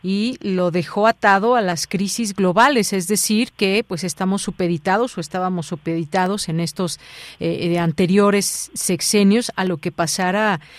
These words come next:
en temas, eh, de otros países. Así que vamos a ver cómo se retoma, seguirán dándose, de, dándose seguramente más detalles de este, de este rescate.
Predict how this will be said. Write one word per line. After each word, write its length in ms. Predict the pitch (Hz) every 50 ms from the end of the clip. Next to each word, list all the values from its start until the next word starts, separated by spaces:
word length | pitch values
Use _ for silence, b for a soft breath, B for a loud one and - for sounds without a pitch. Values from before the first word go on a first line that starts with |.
| B B -
en 160 | 170 175 175
temas, 520 | 151 196 185 175 180 185 196 196 - - - -
eh, 380 | - 165 160 160 160 160 160 151
de 140 | 151 175 180
otros 280 | 185 180 208 208 -
países. 560 | - - 156 165 190 202 175 - 170 156 -
Así 220 | 170 165 - - -
que 120 | - 214
vamos 280 | 196 220 247 269 247 -
a 80 | 240
ver 200 | 196 220 220 208
cómo 600 | - - 220 220 220 214 220 220 220 214 208 180 B B B B B B
se 300 | B - - - 202 185
retoma, 500 | 170 180 180 - - 226 240 233 226 226
seguirán 420 | 220 - 214 185 196 214 233 247 247
dándose, 480 | 226 233 226 220 233 240 - - -
de, 300 | - 175 165 202 208 190 - - -
dándose 380 | 214 214 214 208 226 - 240
seguramente 520 | 208 - 190 175 190 208 196 196 190 190 202
más 180 | 196 185 185
detalles 460 | - 202 185 - 185 180 196 196 170 175
de 120 | 180 175
este, 440 | 175 175 - - 208 196 190 185 160
de 220 | 147 175 151 170 180
este 340 | 175 - - 220 196 - -
rescate. 840 | - 170 - 156 175 170 - - - 214 202 190 - - 220 269